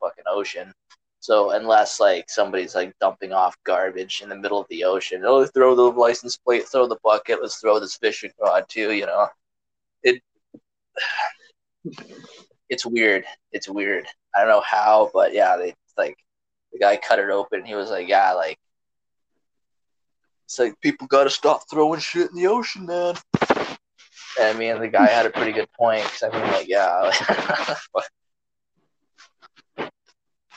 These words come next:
Speaker 2: Oh, fuck,
Speaker 1: What
Speaker 2: we're gonna be seeing some fucking alien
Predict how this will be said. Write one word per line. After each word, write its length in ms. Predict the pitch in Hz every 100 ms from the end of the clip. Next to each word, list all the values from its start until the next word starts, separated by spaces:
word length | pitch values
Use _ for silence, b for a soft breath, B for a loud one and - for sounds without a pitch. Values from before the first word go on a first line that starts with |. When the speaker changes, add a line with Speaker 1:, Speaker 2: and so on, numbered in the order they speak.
| _ _ _ _ _ _ _ _ _ _ _ _ _ _ _ b b _ - -
Speaker 2:
Oh, 260 | - 131
fuck, 360 | 147 - 131 123
Speaker 1:
What 120 | 135
Speaker 2:
we're 100 | 127
gonna 240 | 135 135 127
be 160 | 139
seeing 380 | 127 - 123 131
some 260 | 135 127 117
fucking 440 | - 123 - 120 -
alien 800 | 127 123 120 120 117 117 123